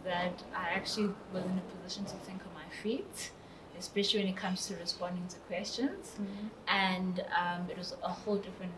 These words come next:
Speaker 1: experience altogether because I had just prior experience of just research, and now I was at the forefront of things.
Speaker 2: Yeah.
Speaker 1: Yes, and I feel like I learned so much when it came to answering questions and also getting a different perspective of the whole legal issue that
Speaker 2: Yeah.
Speaker 1: we're given.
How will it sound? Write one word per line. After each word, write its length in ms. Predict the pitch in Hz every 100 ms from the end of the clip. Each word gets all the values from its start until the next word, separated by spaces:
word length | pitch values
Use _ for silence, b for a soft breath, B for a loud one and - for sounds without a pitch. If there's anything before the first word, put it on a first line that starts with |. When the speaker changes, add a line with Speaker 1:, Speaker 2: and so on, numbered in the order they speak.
| -
Speaker 1:
experience 480 | - - - 185 180
altogether 380 | 180 - 175 165 -
because 300 | - 170 - -
I 160 | - 170 175
had 160 | 165 -
just 300 | 180 - -
prior 140 | 170
experience 380 | - 170 160 -
of 100 | -
just 220 | - - -
research, 380 | - 226 233 - -
and 140 | 180
now 320 | 170 170 170
I 40 | 160
was 80 | -
at 140 | -
the 60 | - -
forefront 360 | 175 - -
of 140 | - - -
things. 340 | - - - - - 202
Speaker 2:
Yeah. 160 | 202 -
Speaker 1:
Yes, 320 | 196 202 - -
and 140 | 170 160
I 60 |
feel 180 | 156 190
like 160 | 170 165
I 60 | 170 160
learned 140 | 160 180
so 220 | - 190
much 340 | 180 165 175
when 140 | 175 165
it 100 | 165
came 280 | 196 170 170
to 180 | - 180 165 - B B 175
answering 380 | 185 190 180 180
questions 720 | 185 170 - 180 175 170 160
and 160 | 180 170 -
also 260 | 185 185 185
getting 200 | 185 185
a 40 | 175
different 300 | 175 180 180
perspective 580 | - - 185 - - - -
of 100 | 165
the 60 | 156
whole 240 | - 180 170 170
legal 220 | 175 151 147
issue 240 | - - - - -
that 80 |
Speaker 2:
Yeah. 120 | 220 208
Speaker 1:
we're 60 | 208
given. 320 | 208 - -